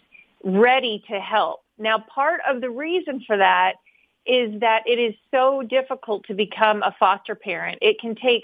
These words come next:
six months. It can take up to a year. Or, for instance, someone like me who I-, I've been, I fostered ten, adopted four, let my license lapse because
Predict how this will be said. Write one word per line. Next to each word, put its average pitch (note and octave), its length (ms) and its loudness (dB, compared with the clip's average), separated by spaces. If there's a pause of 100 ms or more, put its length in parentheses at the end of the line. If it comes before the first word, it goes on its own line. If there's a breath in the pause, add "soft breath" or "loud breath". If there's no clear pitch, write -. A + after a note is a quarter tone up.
(140)
six D#4 260 -4
months. A#3+ 380 0
It G3 100 -2
can G#3+ 140 0
take G#3+ 240 2
up G#3 120 0 (100)
to G3+ 80 0
a F#3+ 60 2
year. A#3 500 2 (400 soft breath)
Or, A#3 100 2
for C4+ 120 0
instance, A3+ 400 -4
someone A#3+ 280 -2
like G3+ 280 2
me A3+ 480 2
who G3 360 4 (100)
I-, G3+ 340 0
I've G3 100 -2
been, G#3 240 0
I G#3 180 -2
fostered G#3+ 520 -2
ten, A3 440 -2
adopted G3 600 2
four, G#3+ 440 2 (560 soft breath)
let A3+ 280 2
my A#3 180 0
license A3+ 640 -4
lapse G3+ 520 0 (580)
because G3+ 380 -4